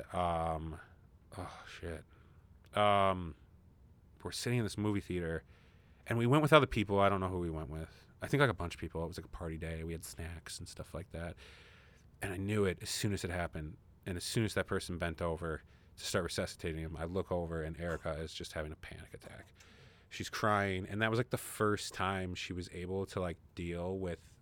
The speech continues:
that emotion and, like, seeing it. And it was in front of her face.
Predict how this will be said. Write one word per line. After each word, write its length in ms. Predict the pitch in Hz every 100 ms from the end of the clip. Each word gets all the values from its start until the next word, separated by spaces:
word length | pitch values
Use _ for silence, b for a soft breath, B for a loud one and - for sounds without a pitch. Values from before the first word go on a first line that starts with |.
| -
that 220 | 90 82 78
emotion 680 | 78 76 85 - 143 160
and, 120 | 110
like, 140 | 85 -
seeing 400 | - 101 98 107
it. 180 | 131 151
And 440 | - - - -
it 40 | 95
was 120 | 98
in 100 | 90
front 180 | 101 95
of 40 |
her 80 | 85
face. 680 | - - 90 131 - -